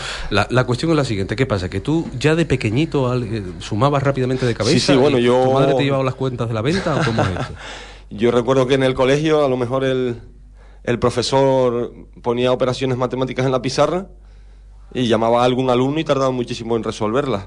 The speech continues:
Speaker 1: Ajá.
Speaker 2: O el, o el mismísimo profesor tardaba mucho tiempo y yo decía, "Pero,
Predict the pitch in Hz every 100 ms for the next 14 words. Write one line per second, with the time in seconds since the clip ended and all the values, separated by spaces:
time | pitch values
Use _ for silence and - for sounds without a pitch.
0 | - 87 101 127 120 113 - - 117 117
1 | 117 135 147 160 160 143 147 156 180 -
2 | - - - - - - - - - -
3 | - - - - - - - 117 113 123
4 | 135 127 117 107 120 113 117 147 143 98
5 | 92 107 107 123 117 117 107 95 85